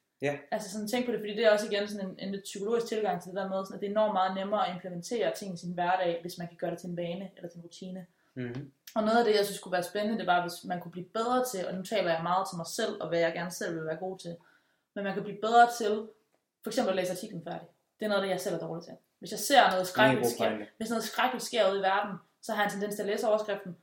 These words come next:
Speaker 2: måske læser jeg under rubrikken, og så stopper jeg.
Speaker 1: Ja.
Speaker 2: Øhm, men, men der er nogen, og det er ikke altid, man kan gøre det, det er fair nok, det er ikke altid, man kan gøre det, men der er bare nogle gange,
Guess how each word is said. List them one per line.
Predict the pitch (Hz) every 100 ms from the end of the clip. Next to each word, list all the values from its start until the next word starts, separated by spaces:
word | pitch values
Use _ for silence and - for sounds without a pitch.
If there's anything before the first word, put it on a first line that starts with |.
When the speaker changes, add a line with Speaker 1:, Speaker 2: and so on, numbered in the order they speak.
| -
Speaker 2:
måske | 185 - 247
læser | 202 190
jeg | 180
under | 190 196
rubrikken, | 175 180 170 170 -
og |
så | -
stopper | - - -
jeg. | 131 113 104 - - -
Speaker 1:
Ja. | 202 202
Speaker 2:
Øhm, | 196 190 190 - _ _ _
men, | - 202 196 196 -
men | 208
der | 208
er | 214
nogen, | 226 233 247 254 262 247
og | 190
det |
er | 233
ikke | 233 247
altid, | 277 214
man | 175
kan | 170
gøre | 175
det, | 180
det |
er | -
fair | 247 220
nok, | 196
det |
er |
ikke | 185 190
altid, | 180
man | 170
kan | 170
gøre | 175
det, | 175
men | 185
der | -
er | - -
bare | 220 214
nogle | 214 226 240 240
gange, | 196 196 220